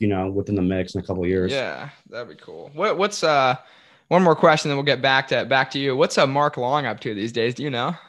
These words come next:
Speaker 1: No. All I remember is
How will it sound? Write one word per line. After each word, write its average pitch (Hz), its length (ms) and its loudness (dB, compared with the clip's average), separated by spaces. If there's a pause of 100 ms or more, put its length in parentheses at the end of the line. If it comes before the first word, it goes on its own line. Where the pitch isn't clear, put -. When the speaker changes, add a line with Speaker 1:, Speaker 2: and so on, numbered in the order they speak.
(480)
Speaker 1:
No. 110 540 6 (220)
All 131 120 10
I 143 80 10
remember 135 360 8
is 120 320 4